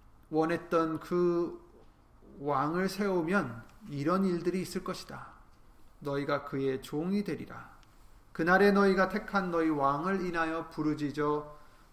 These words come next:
어, 부르짖되 그날에 여호와께서 너희에게 응답지 아니하시리라." 이렇게 말씀하셨어요. 왕이 세워졌을 때에 이런 일들이 있다.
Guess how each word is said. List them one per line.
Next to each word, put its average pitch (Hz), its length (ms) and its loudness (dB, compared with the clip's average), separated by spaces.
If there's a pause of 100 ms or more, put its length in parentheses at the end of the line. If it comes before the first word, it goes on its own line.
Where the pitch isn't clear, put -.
어, 131 220 -4
부르짖되 160 840 2
그날에 135 460 -2
여호와께서 131 680 -2
너희에게 127 440 -4
응답지 127 580 -10
아니하시리라." 127 800 -8 (220)
이렇게 110 320 -12
말씀하셨어요. 117 640 -16 (1900)
왕이 196 920 4
세워졌을 196 720 -2
때에 160 280 0
이런 147 300 -4
일들이 135 300 -8
있다. - 280 -16